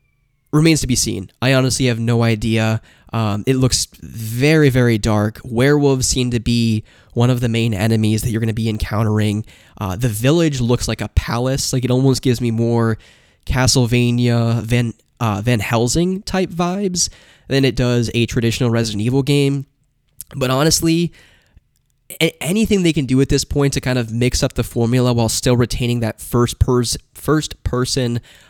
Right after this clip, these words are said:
um, immersive, you know, horror experience that they captured in seven, I'm all for it. I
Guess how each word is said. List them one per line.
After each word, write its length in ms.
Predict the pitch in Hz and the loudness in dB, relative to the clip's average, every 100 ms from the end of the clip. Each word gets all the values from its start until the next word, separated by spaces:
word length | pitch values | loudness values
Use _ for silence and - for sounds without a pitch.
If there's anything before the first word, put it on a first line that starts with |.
| - | -8
um, 400 | 117 110 110 110 | -2 -2 -2 -2
immersive, 1040 | 135 113 113 117 - 131 123 123 - - - _ - | 0 2 2 2 2 2 2 2 -2 -10 -16 _ -4
you 80 | 110 | -2
know, 100 | 117 | -2
horror 400 | - 120 120 110 | -2 0 2 0
experience 540 | - 120 117 120 123 | 0 -2 0 0 -2
that 100 | 123 | -2
they 140 | 117 | -2
captured 440 | - 110 113 - 113 | 0 -2 -4 -4 -4
in 120 | 110 | -2
seven, 520 | - 110 117 131 131 - - - | 0 0 0 0 -2 -8 -18 -4
I'm 200 | 131 127 | 0 2
all 220 | - 117 | 2 0
for 300 | 113 117 120 | 0 0 2
it. 160 | 120 117 113 | 2 0 -2
I 320 | 120 120 | 0 0